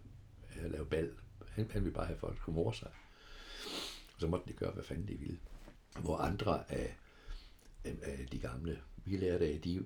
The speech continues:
de var sindssygt gode til, altså, Tinus-brødrene over for Oksbøl og,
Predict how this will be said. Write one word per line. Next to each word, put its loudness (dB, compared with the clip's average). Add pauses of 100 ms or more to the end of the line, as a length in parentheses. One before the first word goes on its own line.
de 0
var 4
sindssygt 0
gode 0
til, 0
altså, -2
Tinus-brødrene 2
over 0
for -4
Oksbøl -2
og, -4